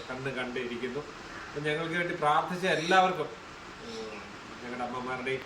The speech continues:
എൻ്റെയും നന്ദി അറിയിക്കുന്നു. കൂടാതെ ഇനി എനിക്ക് പറയാനുള്ളത്, ഈ, ഈ വീഡിയോയിൽ എനിക്ക് പറയാനുള്ളത്, മാതൃജ്യോതിയിൽ കഴിഞ്ഞ, ഏ, ആറേഴ് വർഷമായിട്ട് പാചകം ചെയ്തുകൊണ്ടിരുന്നത് ഞങ്ങളുടെ മമ്മിയാണ്. ഈ മമ്മിക്ക് പലതരത്തിലുള്ള അസുഖങ്ങളുണ്ടായിരുന്നു. ഈ അസുഖങ്ങളൊക്കെ വെച്ചിട്ടാണ്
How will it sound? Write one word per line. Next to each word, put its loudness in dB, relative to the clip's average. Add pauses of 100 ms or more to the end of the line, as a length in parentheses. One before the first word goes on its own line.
(140)
എൻ്റെയും -2
നന്ദി -4
അറിയിക്കുന്നു. -2 (440)
കൂടാതെ 8
ഇനി 8
എനിക്ക് 6
പറയാനുള്ളത്, 6 (180)
ഈ, -4 (260)
ഈ -8
വീഡിയോയിൽ -2
എനിക്ക് -2
പറയാനുള്ളത്, 0 (580)
മാതൃജ്യോതിയിൽ 2
കഴിഞ്ഞ, 2 (440)
ഏ, -6
ആറേഴ് 2
വർഷമായിട്ട് 2 (600)
പാചകം 4
ചെയ്തുകൊണ്ടിരുന്നത് 0 (640)
ഞങ്ങളുടെ -2
മമ്മിയാണ്. -2 (800)
ഈ -6
മമ്മിക്ക് -2 (220)
പലതരത്തിലുള്ള 0
അസുഖങ്ങളുണ്ടായിരുന്നു. -2
ഈ -2
അസുഖങ്ങളൊക്കെ -2
വെച്ചിട്ടാണ് 2